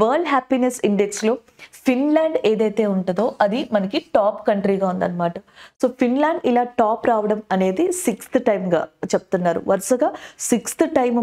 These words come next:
మనకి ఫిన్లాండ్ అనేది టాప్ రావడం జరిగింది వరల్డ్ హ్యాపీనెస్ ఇండెక్స్లో. నార్మల్గా ఫస్ట్ రావడం వేరండి, వరుసగా ఇది ఆరవసారి కాబట్టి మనం గుర్తుపెట్టుకోవాల్సి ఉంటుంది, ఎందుకంటే ఇది ఐదోసారా, ఆరోసారా, ఫస్ట్ టైమా, ఇలాంటివి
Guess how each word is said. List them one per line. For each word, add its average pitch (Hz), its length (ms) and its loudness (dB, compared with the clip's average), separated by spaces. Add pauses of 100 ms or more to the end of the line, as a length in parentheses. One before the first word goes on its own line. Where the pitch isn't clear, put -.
మనకి 214 180 -2 (140)
ఫిన్లాండ్ 226 480 2
అనేది 214 220 0 (100)
టాప్ 208 260 0
రావడం 208 340 0
జరిగింది 202 300 0 (400)
వరల్డ్ 254 300 0
హ్యాపీనెస్ 220 480 0 (100)
ఇండెక్స్లో. 185 420 0 (460)
నార్మల్గా 285 500 2 (120)
ఫస్ట్ - 320 -2
రావడం 240 260 0 (120)
వేరండి, 190 300 -2 (300)
వరుసగా 262 420 2 (100)
ఇది 277 120 0 (160)
ఆరవసారి 240 600 0
కాబట్టి 202 400 0 (340)
మనం 233 140 0 (180)
గుర్తుపెట్టుకోవాల్సి 226 720 0
ఉంటుంది, 185 220 -2 (100)
ఎందుకంటే 220 300 0
ఇది - 80 0 (140)
ఐదోసారా, 208 500 0 (180)
ఆరోసారా, 208 440 0 (100)
ఫస్ట్ 220 340 0
టైమా, 196 240 2 (320)
ఇలాంటివి 220 400 2